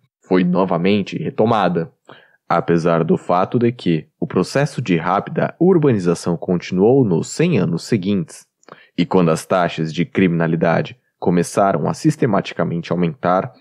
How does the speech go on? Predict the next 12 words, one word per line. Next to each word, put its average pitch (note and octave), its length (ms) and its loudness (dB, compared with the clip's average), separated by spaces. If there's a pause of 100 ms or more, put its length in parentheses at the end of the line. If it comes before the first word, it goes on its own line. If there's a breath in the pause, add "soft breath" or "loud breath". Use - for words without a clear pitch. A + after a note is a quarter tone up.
(220 loud breath)
a - 80 -2
partir G3 440 0
de D3+ 120 4
meados F#2+ 560 2
do F#2 120 -4
século F#2 440 0
vinte, B2+ 480 0 (340 loud breath)
o E2+ 80 -6
processo G2+ 640 0
de F2 260 0
urbanização F#2 840 2
crescente G#2+ 760 -2